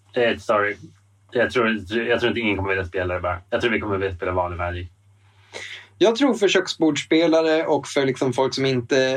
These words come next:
Speaker 2: är liksom die-hard Magic-fans kan det här vara ett superkul sätt att upptäcka spelet. Ehm, jag tror inte att det kommer vara någon home run för mig. Jag har svårt att se v-, när jag ska spela det här istället för att ta en vanlig Commander-match.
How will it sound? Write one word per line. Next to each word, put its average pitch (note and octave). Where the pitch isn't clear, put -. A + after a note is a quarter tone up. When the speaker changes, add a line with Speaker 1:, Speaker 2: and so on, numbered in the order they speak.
Speaker 2:
är C3
liksom B2
die-hard C3
Magic-fans C3
kan C#3+
det A#2
här A2+
vara A2
ett A2
superkul C3+
sätt D#3+
att C3+
upptäcka C3+
spelet. C#3+
Ehm, A#2
jag C#3
tror D#3+
inte D3+
att F3
det F3
kommer D#3+
vara B2+
någon A2+
home B2
run A2+
för A#2
mig. B2+
Jag -
har C#3
svårt D3
att D3
se C3+
v-, C3+
när C#3+
jag C3
ska B2
spela A#2+
det A#2
här B2
istället B2
för A#2
att A2+
ta A#2
en A2+
vanlig A2+
Commander-match. A#2+